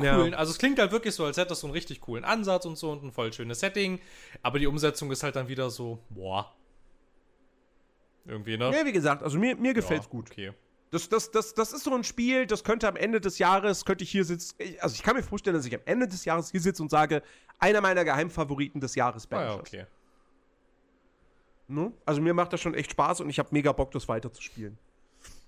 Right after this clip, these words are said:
Speaker 1: Ähm, und, äh, ja, und ansonsten, ja, und dann hab ich halt gestern Nightingale angefangen, aber da ist jetzt noch zu früh, um da wirklich ein, ein, ein Vorabfazit, äh, zu ziehen.
Speaker 2: Ja, verstehe.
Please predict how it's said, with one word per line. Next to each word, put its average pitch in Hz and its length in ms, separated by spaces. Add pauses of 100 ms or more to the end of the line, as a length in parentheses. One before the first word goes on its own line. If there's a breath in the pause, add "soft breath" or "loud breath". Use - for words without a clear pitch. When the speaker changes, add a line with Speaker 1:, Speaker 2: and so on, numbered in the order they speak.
(1080)
Speaker 1:
Ähm, 139 720 (600 soft breath)
und, 127 920
äh, 117 220
ja, 175 240
und 139 140
ansonsten, 123 400
ja, 123 80
und 120 60
dann 127 100
hab - 80
ich 139 80
halt 135 120
gestern 147 240
Nightingale 151 560
angefangen, 175 640
aber 139 220
da 123 480
ist 113 200
jetzt - 200
noch 117 140
zu - 140
früh, 117 300
um 117 140
da 113 160
wirklich - 440
ein, 107 220
ein, 98 300
ein - 180
Vorabfazit, - 920
äh, 117 200
zu 131 120
ziehen. 104 360 (140)
Speaker 2:
Ja, 98 340
verstehe. 104 640